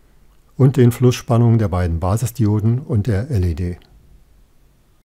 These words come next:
Die Spannung zu niedrig ist, leuchtet die L E D nicht.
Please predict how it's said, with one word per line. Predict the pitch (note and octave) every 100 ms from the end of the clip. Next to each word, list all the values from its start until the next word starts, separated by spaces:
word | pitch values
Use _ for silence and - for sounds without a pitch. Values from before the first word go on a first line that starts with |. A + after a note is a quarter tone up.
| _ _ _ G2
Die | F#2+
Spannung | F2+ - B2 A#2
zu | -
niedrig | G#2+ D3+ D3
ist, | C#3+ C#3+ -
leuchtet | G#2 G#2 A2+ -
die | G2+ -
L | A2
E | F#2
D | E2+ D#2+
nicht. | E2+ D3 - -